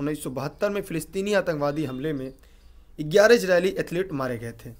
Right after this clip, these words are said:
ये महत्वपूर्ण है। और पेरिस ओलंपिक उन्नीस सौ से महिलाओं ने भी ओलंपिक खेलों में प्रतिभाग करना प्रारंभ किया। ये प्रश्न आपके थोड़ा सा महत्वपूर्ण है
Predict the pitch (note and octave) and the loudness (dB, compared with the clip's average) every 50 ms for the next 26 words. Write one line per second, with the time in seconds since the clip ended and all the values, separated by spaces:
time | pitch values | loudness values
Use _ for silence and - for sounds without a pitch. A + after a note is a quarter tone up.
0 | - - - - - - - - - - - - - - _ - - D3+ E3 D#3+ | -20 -20 -20 -20 -20 -20 -20 -20 -20 -20 -20 -20 -20 -20 _ -8 -6 -4 -2 -2
1 | D#3 D#3 D#3 D#3+ - - F3 F#3 F#3+ G#3 A#3+ - - - - - B2+ A#2+ B2 B2 | -2 -4 -4 -6 -4 -2 0 0 0 -2 -4 -8 -14 -20 -20 -18 -16 -14 -12 -12
2 | B2+ B2+ B2+ B2+ C#3 - - - - - - - - - - - - - - G#3 | -10 -10 -10 -12 -12 -14 -20 -20 -20 -20 -20 -20 -20 -20 -20 -20 -20 -4 4 4
3 | G#3+ A#3 C4+ C4 - - F3+ F#3+ F#3+ F#3 F#3+ A3 G#3+ - E3+ E3 F3+ F3+ F3 - | 6 6 4 0 -2 -2 -2 -2 -2 -4 -6 -8 -6 -4 -2 -2 -2 -2 -4 -6
4 | D#3 C3 - - - A#2+ - - - C#3+ D3+ D3 D3 D#3+ E3+ F3+ G3+ G#3+ G3+ F#3+ | -8 -10 -10 -12 -16 -20 -20 -18 -10 -8 -6 -6 -4 -2 -2 0 0 0 -2 -4
5 | D3+ D#3+ F3 - D#3+ D3 C#3+ C3+ - - C3+ - - D3 C3+ D3 C#3+ C#3 D3 D3+ | -4 -4 -6 -4 -4 -4 -6 -6 -8 -10 -10 -8 -10 -6 -6 -6 -4 -4 -6 -6
6 | D3 D3 - - - - - C#3+ C#3 C#3+ - D3+ D3+ D3 - C#3+ C#3+ C#3 B2 C3 | -8 -12 -16 -20 -20 -16 -12 -10 -8 -6 -4 -4 -6 -4 -6 -8 -8 -8 -8 -8
7 | C#3 D#3 D#3 - - A#3 - - G#3+ - - G3 F#3+ - G3 F#3 F#3 - E3 D#3 | -10 -10 -8 -8 -6 -8 -6 -6 -6 -2 0 0 2 4 2 2 4 4 4 4
8 | - F3 D3+ D3 C#3+ - - - D#3+ E3 D#3 D#3 D#3 D#3 | 4 4 2 2 2 0 -2 0 2 4 6 6 4 4